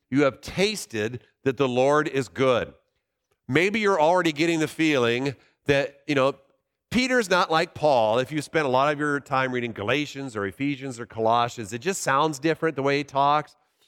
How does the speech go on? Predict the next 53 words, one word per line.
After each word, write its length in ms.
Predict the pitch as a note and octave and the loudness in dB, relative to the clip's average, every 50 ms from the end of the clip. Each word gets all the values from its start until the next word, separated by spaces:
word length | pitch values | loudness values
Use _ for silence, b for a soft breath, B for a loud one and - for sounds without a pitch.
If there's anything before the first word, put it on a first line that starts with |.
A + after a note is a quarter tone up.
| _ _ _ | _ _ _
But 100 | - D3+ | 0 2
one 240 | D3+ D3+ F3+ A3+ G#3+ | 4 4 2 2 2
thing 200 | - G#3+ F#3+ E3+ | 0 0 2 2
we 120 | E3 D#3 | 2 2
really, 360 | C#3+ C#3+ D#3+ D3+ D3 C#3+ D3+ D3+ - | 4 2 2 2 2 0 -2 -2 0
well, 180 | F3+ F3 D#3+ | 2 2 2
Paul 260 | D3 - F3+ F#3 F#3 | 0 0 0 2 2
does 180 | E3 D3 C3+ A#2+ | 2 2 0 0
it 120 | C3 - | -4 -10
too, 280 | - - A3 G#3 D#3 A#2+ | -10 -6 -2 0 0 2
but 240 | G2 A#2+ A#2 - b b b b _ | 2 0 -2 -2 b b b b _
Peter 320 | - G#3+ A3+ A3 G3+ F#3+ | -2 0 0 2 0 0
in 200 | F3+ D#3 D#3 D#3+ | 0 0 -2 -2
his 420 | D3+ C3 B2 G#3 A3 G#3 G3 D#3 D3 | -2 -2 0 2 2 2 0 -2 0
way 480 | C#3 D#3+ E3+ D#3 C3+ B2 A#2+ B2 A2+ b b b b _ | 2 2 4 4 2 2 0 -2 -6 b b b b _
pulls 540 | - - F3 F#3 F#3 F#3 F#3 F#3 F3+ E3 C3+ | -2 0 2 4 4 4 4 4 2 2 0
the 100 | D#3 D#3 | 0 2
original 400 | C#3+ D3+ E3 D3+ C#3+ D3 D3+ D3 | 2 2 0 0 -2 -2 -2 -4
testament 580 | - - D#3 D#3+ D#3 - - C3 A#2 G#2+ - | -2 -2 0 0 0 -2 -4 -4 -4 -2 -2
into 240 | - C3+ C#3+ C#3 C3+ | 0 0 0 2 2
what 180 | B2+ C3 C3+ B2 | 2 2 2 2
he's 180 | A#2+ B2+ A#2 | -2 -6 -6
saying. 380 | - - C#3+ C3+ A#2 F#2+ D2+ C#2+ - _ _ _ _ _ _ | -2 -2 0 0 0 -2 -4 -8 -16 _ _ _ _ _ _
And 120 | B2 C3+ | 0 0
he 80 | C#3+ C3+ | 0 0
just 240 | B2+ D#3+ E3 - - | 0 0 0 0 0
did 220 | F3+ A3 A3 D#3+ | 0 0 0 2
that. 200 | A#2+ G#2+ F#2 F2 | 0 0 0 0
He 60 | G2 | -2
just 180 | A2+ D3+ D3 - | -4 -6 -8 -6
quoted 340 | - D3 D#3+ E3+ E3 D#3 - | -2 0 0 0 0 -2 -2
from 160 | - D3+ D3 | -2 0 0
Isaiah. 640 | C#3+ C#3+ C#3 B2+ B2 D#3+ E3 C#3+ A2 F2+ D#2+ D#2 - _ _ _ _ _ _ | 0 0 0 0 0 0 0 0 0 -2 -4 -8 -12 _ _ _ _ _ _
But 120 | - D3 D#3 | 0 0 0
it 60 | D3+ | 0
sounds 320 | - - F3 G3+ A#3 A#3 | 0 0 2 2 2 0
kind 200 | - - G#3+ A3 | 0 -2 0 2
of 100 | A3 G#3+ | 2 2
weird. 460 | G3 G#3+ A#3 A3+ E3+ A#2 F2+ E2 D#2+ - | 2 0 2 2 2 2 0 -2 -4 -2
Why 160 | - B2+ D#3 | 0 0 2
does 160 | F3+ G3 F#3+ | 2 0 -2
he 80 | E3+ F3 | -4 -6
jump 340 | D3+ - F3 F3 F3+ E3+ - | -6 -2 0 0 0 -2 -4
into 240 | E3 D#3+ D#3 D#3+ D3 | -4 -2 -2 -4 -4
grass 460 | A2+ A#2+ B2+ C#3 D3 D3+ D#3 - - | -2 -2 0 2 2 0 0 -2 -2
withering 540 | C#3 D3+ D#3 B2+ A#2 G#2 F#2 E2 D2+ D2+ E2+ | -2 -2 0 0 0 0 -2 -2 -4 -6 -8
and 180 | F#2 G2 G2 | -8 -8 -6
flowers 460 | - C3 C3+ C#3 C#3 C#3+ C#3 C3 - | -2 0 2 2 4 2 2 0 -2
fading? 460 | - - C#3 C3 B2+ A#2 G2+ F2+ D#2+ E2+ | -2 0 0 0 0 0 -2 -2 -2 -4
And 100 | F2+ F#2+ | -4 -2
how 280 | G2 B2+ C#3 D3+ D3+ | 0 2 2 2 2
does 180 | D3 D3 C#3+ C3 | 0 -2 -4 -2
that 220 | C#3 C3+ C3+ C3 | -2 -2 -2 -4